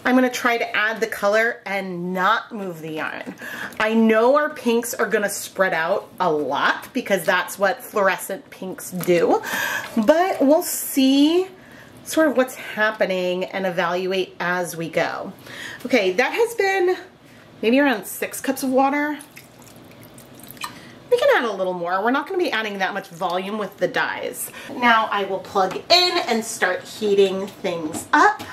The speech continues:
Haha, which is good because I have them turned up to five already versus in the off position, and so therefore it is very, very good that we started where we did.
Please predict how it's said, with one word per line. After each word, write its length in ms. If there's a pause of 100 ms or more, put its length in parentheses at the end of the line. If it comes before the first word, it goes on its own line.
(520)
Haha, 460
which 120
is 140
good 460
because 420 (580)
I 40
have 240
them 160
turned 240
up 100
to 80
five 360
already 320
versus 340
in 80
the 80
off 320
position, 480
and 260
so 280
therefore 680
it 200
is 400 (400)
very, 400
very 260
good 440
that 100
we 100
started 480
where 240
we 420 (580)
did. 360